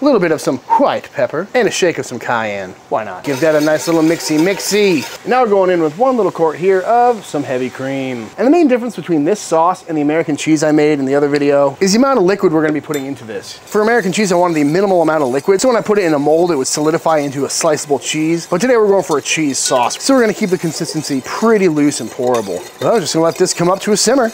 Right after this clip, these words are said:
And now we go in with our cheese. Medium cheddar, some of our smoky sharp cheddar, some Gruyere, and some of our mozzarella. But mostly I think we're gonna keep this a pretty cheddar heavy mix.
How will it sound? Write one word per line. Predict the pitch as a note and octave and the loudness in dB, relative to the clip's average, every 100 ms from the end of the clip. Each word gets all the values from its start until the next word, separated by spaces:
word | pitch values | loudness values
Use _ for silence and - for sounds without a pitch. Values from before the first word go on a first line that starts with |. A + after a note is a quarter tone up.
| - | -2
And | F#3 | 2
now | F3 D#3+ D#3 D3+ D3+ | 2 2 0 0 -2
we | D3+ | 0
go | D#3+ D3+ | 2 2
in | B2+ B2 A#2+ | 0 -4 -6
with | B2 B2 | -4 -2
our | B2 | -4
cheese. | - A#2+ A2 G#2+ - - | -6 -8 -8 -10 -10 0
Medium | A#3+ F3 C3+ A#2+ A2+ | 2 2 0 -4 -6
cheddar, | - F3+ E3+ E3 E3 D#3 | -2 2 2 2 0 0
some | D#4 G#3 | 0 2
of | E3 | 2
our | C#3 | 2
smoky | C3+ - - F3 E3 D#3 C#3 B2 | -2 -6 -2 0 2 2 0 -6
sharp | A#2 - - F3 G#3 | -6 -6 0 0 0
cheddar, | - B2 G2 G2 G#2 - | -6 -6 -4 -4 -8 -12
some | - B3 D#3+ | -4 0 0
Gruyere, | A#2+ B2 B2 E3+ E3+ D#3+ D#3 D#3 C#3 | -2 -2 0 2 4 4 2 0 -2
and | D3 E3+ E3 | -2 0 0
some | D3+ C#3 | -2 -2
of | |
our | B2 B2 | -2 0
mozzarella. | A#2 A2+ A#2 G#2+ G#2 G2 G2+ - | 0 -2 -4 -2 0 0 -6 -4
But | A#3+ B3+ | 0 2
mostly | B3 A3+ - G3+ | 4 2 2 2
I | |
think | E3+ F3 | 2 0
we're | D#3 | 2
gonna | D#3 | 0
keep | D3 C#3+ | 0 -6
this | C3+ | -6
a | C#3 | -8
pretty | - D3 C3 | -4 -4 -4
cheddar | - - D#3+ B2+ A2+ | -4 -2 0 0 -2
heavy | - C#3 G#2+ | -2 -2 -2
mix. | G2+ A2 A#2+ F#2 - - | -6 -8 -8 -8 -14 -16